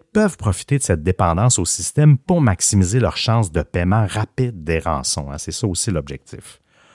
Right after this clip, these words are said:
Lockbit Sop, le, l'utilisateur, euh, sur le forum, va être très actif sur les forums de hacking durant cette période-là, afin d'attirer de l'attention vers son produit.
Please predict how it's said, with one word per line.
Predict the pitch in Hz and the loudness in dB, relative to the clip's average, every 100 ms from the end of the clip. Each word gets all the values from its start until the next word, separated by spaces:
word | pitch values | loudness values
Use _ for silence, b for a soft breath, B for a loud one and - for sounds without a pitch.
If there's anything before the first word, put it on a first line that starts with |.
| b b b b - | b b b b 4
Lockbit | 123 160 123 165 | 6 6 4 2
Sop, | - - 135 - - - b b | 2 0 0 0 -8 -16 b b
le, | 92 82 76 | 2 2 2
l'utilisateur, | 78 - 78 71 73 131 170 170 120 | -2 -4 -4 -4 -4 -4 -2 -2 0
euh, | 90 80 | 2 2
sur | 80 - 90 82 | -2 -2 -2 -2
le | 76 | -4
forum, | 80 87 110 165 | -4 -2 0 2
va | 104 104 | 2 0
être | 104 - | -4 -6
très | - - | -2 0
actif | 101 - - 147 | 0 -2 -2 -2
sur | - 92 78 | -2 -4 -2
les | 80 | -4
forums | - 120 170 | -2 2 4
de | 117 | 4
hacking | 95 85 - 143 | 4 0 0 0
durant | 90 92 95 | 0 0 -2
cette | 104 85 | -4 -6
période-là, | - 85 85 76 120 175 B B B B B - | -4 -2 -2 -4 -4 -8 B B B B B -2
afin | 233 - 233 | -2 0 2
d'attirer | 202 110 - 123 | 2 2 0 0
de | 127 | 0
l'attention | 101 - 87 - 170 | 0 0 -2 0 -2
vers | 160 113 175 185 | -2 -2 -2 -2
son | - 95 | 0 0
produit. | 90 87 76 85 | 0 -4 -4 -8